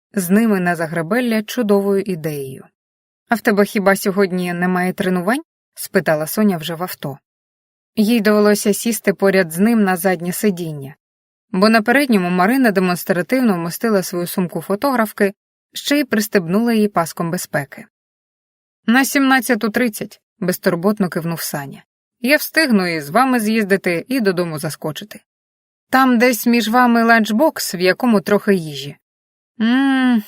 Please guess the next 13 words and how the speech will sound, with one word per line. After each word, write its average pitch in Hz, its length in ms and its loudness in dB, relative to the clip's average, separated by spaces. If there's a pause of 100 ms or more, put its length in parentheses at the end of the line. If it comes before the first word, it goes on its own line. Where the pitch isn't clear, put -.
(140)
це 180 180 0
шаурма?» 180 520 2 (460)
Хлопця 262 460 0
не 254 140 4
довелося 190 480 0
вмовляти 160 500 -4
поїсти. 147 580 -8 (540)
«У 277 100 2
міні-форматі». 214 920 2 (460)
Марина 185 400 2
зробила 175 380 0
чотири 180 340 0
маленьких 190 600 -2